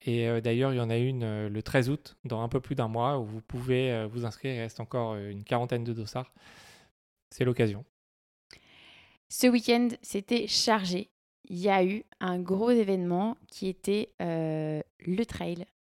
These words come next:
Speaker 2: des passerelles de Monténard. Pourquoi il était important, Fred ?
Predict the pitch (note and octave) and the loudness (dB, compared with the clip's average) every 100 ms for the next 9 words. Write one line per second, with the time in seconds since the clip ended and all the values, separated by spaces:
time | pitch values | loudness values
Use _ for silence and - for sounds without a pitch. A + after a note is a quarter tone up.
0 | - F3+ F#3+ E3 - F3+ E3+ D#3+ D#3+ D3+ | -4 -2 0 -2 -4 -2 -2 -2 -4 -6
1 | E3+ D#3 - _ _ _ _ _ _ _ | -6 -10 -16 _ _ _ _ _ _ _
2 | - C#4+ - C#4 G#3 G3+ F3+ E3+ D#3+ G#3+ | 0 2 6 6 6 2 0 0 -2 -2
3 | A#3+ - G#3+ | -2 -2 -4